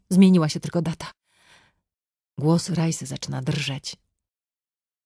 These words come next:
"To przyszło do mnie równo rok po jej zaginięciu. Nadal uważasz, że wszystko sobie wymyśliłam?" Nie odpowiadam. Rajsa stuka palcem w ulotkę.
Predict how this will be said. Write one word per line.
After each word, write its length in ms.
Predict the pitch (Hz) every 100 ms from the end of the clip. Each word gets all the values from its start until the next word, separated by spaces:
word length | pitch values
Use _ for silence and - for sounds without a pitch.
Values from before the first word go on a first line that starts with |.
| _ _
"To 120 | -
przyszło 280 | - 180 165
do 100 | 165
mnie 180 | 190 190
równo 300 | 214 196 208
rok 280 | 214 - -
po 120 | 165
jej 140 | 160
zaginięciu. 720 | 170 170 151 151 175 - 185 196 _ - _ _ _ _ -
Nadal 240 | 185 214
uważasz, 320 | 233 196 220 214
że 200 | 170 226
wszystko 300 | 262 - 233
sobie 240 | 202 208
wymyśliłam?" 720 | 208 202 208 202 214 294 320 - _ _ _ _ _ _ _ _ _ _ _ _ _ _ _
Nie 140 | 156 160
odpowiadam. 800 | - 151 143 123 120 135 143 175 _ _ _ _ _ _ -
Rajsa 480 | 190 269 - 254 240
stuka 380 | - - 175
palcem 440 | 160 170 85 127 127
w 60 |
ulotkę. 500 | 139 123 - 123 135